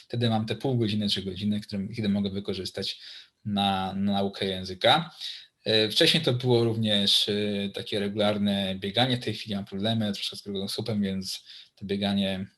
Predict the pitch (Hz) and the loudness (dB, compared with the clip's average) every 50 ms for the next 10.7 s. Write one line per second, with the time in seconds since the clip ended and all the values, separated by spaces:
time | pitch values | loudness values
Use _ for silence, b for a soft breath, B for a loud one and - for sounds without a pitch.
0 | - 104 95 95 98 98 92 92 92 90 92 98 101 98 98 98 98 95 98 98 | -8 -6 -4 -2 -2 -4 -4 -6 -8 -8 -6 -4 -4 -2 -2 -2 -2 -4 -4 -4
1 | 98 104 98 95 95 95 - B B B B B B _ - - 113 - - - | -2 -2 -2 -2 -4 -6 -8 B B B B B B _ -6 -4 -4 -4 -6 -8
2 | - - - 170 226 247 240 - - _ _ _ _ _ _ _ _ - - _ | -4 2 4 4 4 4 2 -6 -14 _ _ _ _ _ _ _ _ -20 -20 _
3 | _ - 135 147 151 143 143 139 139 139 170 160 - 190 175 160 156 160 175 175 | _ 2 6 8 10 10 10 10 8 6 4 4 6 6 6 8 8 8 8 8
4 | 165 139 - 123 123 - - 117 117 113 113 117 123 - - _ _ - 113 - | 8 6 4 2 0 2 2 2 2 0 -2 -2 -6 -8 -14 _ _ -6 -4 -2
5 | - 117 117 123 120 - 104 104 - - 104 101 98 98 107 101 104 95 98 95 | 0 0 0 0 -2 -4 -6 -6 -4 -4 -2 -2 -2 -4 -4 -6 -6 -4 -4 -4
6 | - - - 98 95 95 98 B B B B B B B B B _ _ _ _ | -6 -6 -6 -6 -6 -6 -8 B B B B B B B B B _ _ _ _
7 | _ _ _ - - - 170 175 175 - 170 147 139 123 127 117 113 113 107 107 | _ _ _ -2 4 6 6 8 8 6 4 2 4 4 6 8 8 8 8 6
8 | 107 107 - 104 101 95 95 - - - - - - 143 160 156 - 170 160 156 | 4 2 0 -2 -2 -2 -4 -6 -8 -6 -4 0 0 0 0 0 0 0 2 2
9 | 160 165 - - 101 104 110 107 101 - 110 104 95 95 - 117 110 110 104 98 | 0 0 -2 -2 -2 -2 -2 -2 -2 -4 -4 -6 -6 -4 -2 -2 -2 0 -2 -2
10 | 98 92 90 95 95 113 127 139 143 139 139 139 135 127 | -2 -4 -4 -2 2 4 4 4 4 2 0 0 -2 -4